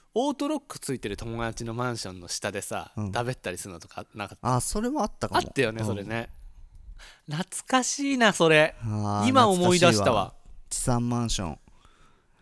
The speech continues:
Speaker 1: あ、もうマンションの名前も覚えてる？
Speaker 2: うん。地産マンションにめっちゃよく行ってたな。
Speaker 1: ほんと。
Speaker 2: うん。
Speaker 1: ロー-、あのね、オートロックの入る前のところでね。
Speaker 2: そうだね。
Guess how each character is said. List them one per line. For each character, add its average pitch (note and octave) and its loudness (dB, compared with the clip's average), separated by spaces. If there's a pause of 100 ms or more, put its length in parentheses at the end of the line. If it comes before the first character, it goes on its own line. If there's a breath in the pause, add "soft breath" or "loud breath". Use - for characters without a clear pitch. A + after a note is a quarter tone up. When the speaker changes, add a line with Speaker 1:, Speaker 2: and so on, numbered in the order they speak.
Speaker 1:
あ、 A#2+ -10
も A2+ -8
う - -6
マ G3 2
ン B3+ 2
シ F3+ 2
ョ - 2
ン C#3 2
の C3 0
名 B2+ 0
前 B2+ 0
も B2+ -2
覚 B2+ 0
え - -4
て G#2+ -8
る？ - -14
Speaker 2:
う - -6
ん。 F#2 -6
地 - -8
産 G3 0
マ G3+ 2
ン F3+ 0
シ - -2
ョ A2+ -2
ン G2 -8 (280)
に A2 -6
め G#2+ -4
っ G2+ -6
ち A2+ -4
ゃ A2 0
よ G#2+ -4
く - -12
行 G2 -12
っ - -20
て - -16
た F2+ -12
な。 - -18 (180)
Speaker 1:
ほ A2+ -18
ん G#2+ -16
と。 G#2 -16
Speaker 2:
う G2+ -18
ん。 - -18
Speaker 1:
ロ D3+ -4 (100)
ー-、 C3+ -10
あ B2 -8
の B2+ -10
ね、 C3 -8 (280 soft breath)
オ C#3 -4
ー - -2
ト C#3+ -2
ロ C#3+ -2
ッ - -6
ク A2+ -10 (260)
の G3 0 (580)
入 D3 0
る G#2+ -10
前 C3 -2
の A2 -6
と G#2 -8
こ G#2+ -10
ろ F#2 -6
で - -16
ね。 - -18
Speaker 2:
そ G2 2
う F2 -4
だ B1 -10
ね。 C2 -12